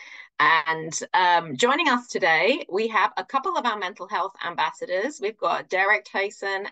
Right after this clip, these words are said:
and Shanice Marcel, who are joining us, and they will be working alongside Shauna in delivering this presentation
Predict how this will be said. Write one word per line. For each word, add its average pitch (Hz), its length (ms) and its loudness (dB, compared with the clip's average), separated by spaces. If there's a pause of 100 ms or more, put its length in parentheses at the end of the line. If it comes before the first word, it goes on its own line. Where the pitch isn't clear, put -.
and 170 220 0
Shanice 180 540 -8
Marcel, 170 680 0 (340)
who - 100 2
are 196 60 6
joining 180 380 2
us, 220 340 -2 (120)
and 175 420 0 (140)
they 180 180 0
will 185 220 0
be 175 420 -8
working 180 560 -2
alongside 165 560 -2
Shauna 185 600 -2
in 160 140 -12
delivering 165 520 -2
this 165 160 -6
presentation 180 840 -4